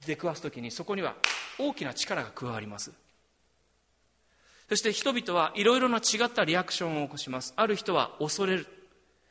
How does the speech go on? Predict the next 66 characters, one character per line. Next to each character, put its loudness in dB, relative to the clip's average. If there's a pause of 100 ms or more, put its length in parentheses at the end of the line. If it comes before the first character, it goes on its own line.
(220)
あ 10
る 8
人 2
は 2
将 2
来 6
に 0
対 -2
す -8
る -8
不 -6
安 -6
を -6
持 -8
つ。 -14 (920)
あ 4
る 4
人 0
は 0 (100)
怒 -6
り -2
で -2
心 -4
の -6
中 -8
い -12
っ -16 (120)
ぱ -8
い -6
に -10
な -6
り -12
ま -10
す。 -8 (1200)
特 -4
に 0
ナ 0
イ -2
ン 0
イ -2
レ 2
ブ -2
ン -2
の 2
後、 -2 (600)
本 -6
当 -6
に -4
ア 0
メ -2
リ -4
カ -8
市 -6
民 -6
は、 -10
国 -10
民 -4
は、 -2 (300)
こ -8
の -6 (280)
怒 -6
り、 -4 (100)
憎 -4
し 2
み -8 (420)
が -4